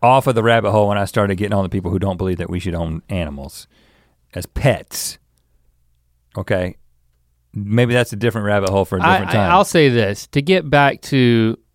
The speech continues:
Speaker 2: what does Jade call me, what does Barbara call you in their own mind? On the ownership tip,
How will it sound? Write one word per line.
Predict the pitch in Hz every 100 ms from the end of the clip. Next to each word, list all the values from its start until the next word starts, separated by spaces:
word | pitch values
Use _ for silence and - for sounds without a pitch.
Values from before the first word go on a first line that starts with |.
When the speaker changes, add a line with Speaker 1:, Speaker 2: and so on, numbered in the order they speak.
| _ -
Speaker 2:
what | 117 143
does | 127 113
Jade | - 117 120 113
call | 123 117
me, | 107 110 123
what | 113
does | 110
Barbara | 98 104 110 117
call | - 123 110 101
you | 98 107 139 147 - -
in | 113 110 107
their | 113 113
own | 117 110
mind? | 104 107 113 135 165 156 _ _ _ _ _ _ _ _ - - - _ _ _ _
On | - 147 143
the | 113 107 - _ _ _ _ _ _ _ _ _ _ -
ownership | 160 202 180 - 113 _
tip, | - 120 -